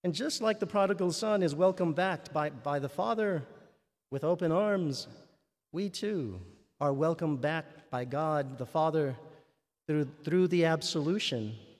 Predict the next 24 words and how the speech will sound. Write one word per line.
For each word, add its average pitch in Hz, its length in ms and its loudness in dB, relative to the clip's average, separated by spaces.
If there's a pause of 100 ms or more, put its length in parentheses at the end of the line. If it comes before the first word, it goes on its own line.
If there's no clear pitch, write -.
(380)
of 147 140 2
a 143 60 2
priest. - 600 -4 (1200)
Now, 151 200 0
I'm 151 100 4
sure 175 320 4
many 175 300 8
of 160 100 4
you 165 220 2
have 151 220 0
heard 165 460 2 (540)
non-Catholics 170 1200 -2
and 143 120 -2
even 170 460 2 (120)
some 175 360 0
Catholics 160 680 -4 (280)
say 151 320 0
this, 131 460 -4 (520)
"Why 185 440 2
do 165 160 2
I 160 100 4
need 190 280 4
to 156 100 -4
go 170 500 4